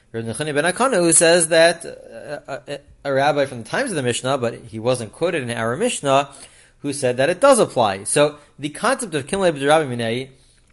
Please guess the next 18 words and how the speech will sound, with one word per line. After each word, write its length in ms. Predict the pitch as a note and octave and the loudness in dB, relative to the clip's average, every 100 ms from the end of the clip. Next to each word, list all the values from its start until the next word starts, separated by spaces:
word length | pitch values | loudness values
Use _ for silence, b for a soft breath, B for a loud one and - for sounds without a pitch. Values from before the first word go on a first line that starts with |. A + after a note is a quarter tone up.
| - | -10
is 120 | E3 | -6
basically 400 | G#3 D4 A#3+ G#3 | -2 -2 0 -2
a 60 | E3+ | -2
concept 840 | - F3 D#3 - C3 C3 - C3+ | -2 -4 -4 -2 -2 -2 -8 -2
that 180 | C3 C3+ | -2 -2
you 140 | B2 | -2
get 160 | C#3+ C#3+ | -2 -4
the 80 | B2+ | -6
stricter 320 | - E3+ D3+ | -8 -8 -8
punishment 640 | F#3+ G#3 - C#3 D3 - B B B B B | -8 -8 -6 -6 -6 -10 B B B B B
as 180 | B2 A2+ | -2 -2
opposed 460 | A2 D#3 F3 - | 2 4 6 4
to 100 | C#3+ | 2
the 120 | B2+ B2+ | -2 0
lighter 340 | D3+ C4 A#3+ | 4 6 6
punishment 500 | D3 C3 B2+ A2+ G#2+ | 4 0 0 -6 -8
of 140 | G#2 | -10
payment. 580 | - A#3 C#4 C#3 D#3 - | -6 -6 -4 -6 -6 -12